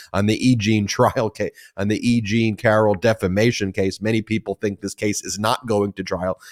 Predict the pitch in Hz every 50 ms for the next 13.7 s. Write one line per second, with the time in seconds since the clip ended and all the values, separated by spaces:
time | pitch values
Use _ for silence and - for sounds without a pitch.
0 | - _ _ - 127 110 98 120 135 127 113 104 107 104 98 104 98 - - -
1 | 117 104 101 - - - _ _ - _ _ 107 104 - - 151 160 156 - -
2 | - 117 104 - 110 104 107 104 104 104 - - 101 90 - 104 98 98 - -
3 | - 95 87 85 98 98 95 - 101 95 - - 101 101 - - 123 123 - 127
4 | 110 98 107 104 - - 101 101 98 92 98 - - 98 92 - 98 92 92 -
5 | _ - - - - _ - 104 107 104 104 101 101 98 - - - - 120 120
6 | 107 110 98 92 92 107 117 135 - - _ _ - 98 90 95 - - - -
7 | 143 151 147 131 110 107 98 95 95 90 - 98 90 - 101 95 90 87 87 90
8 | 87 - - - - - _ _ 101 101 101 92 92 107 107 - 117 110 104 -
9 | - 113 101 95 92 87 - - 101 98 95 - _ _ - - - _ - 107
10 | 110 113 117 117 117 117 104 95 110 110 113 113 117 107 - - 110 104 104 101
11 | - 92 87 85 113 120 113 113 104 104 110 107 104 104 - - 101 98 - 104
12 | 101 98 90 85 104 101 101 - - 104 98 - - - 101 110 110 - - 101
13 | 85 90 90 92 90 113 113 113 107 98 92 92 92